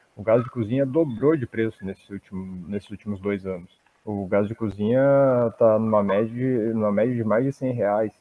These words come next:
E isso também entra no que a gente tava falando antes, né? O, existia uma política pra não deixar o preço do petróleo, né, de que é feito o gás, é, subir.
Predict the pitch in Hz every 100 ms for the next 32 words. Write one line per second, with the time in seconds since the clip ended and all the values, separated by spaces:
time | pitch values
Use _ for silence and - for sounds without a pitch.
0 | _ _ - 104 120 - 139 135 160 147
1 | 143 160 160 165 151 - 170 - 202 226
2 | 220 220 208 123 120 120 - - 101 98
3 | 95 92 87 98 - 113 101 101 - 160
4 | 180 156 - 113 135 - - 113 - 113
5 | 107 101 98 92 92 - 110 110 110 107
6 | - 110 117 - - 113 - 110 - 104
7 | - 104 127 123 104 101 104 107 95 _
8 | - 98 - 101 - 95 101 127 131 -
9 | _ _ _ _ _ 101 98 95 90 -
10 | 107 101 92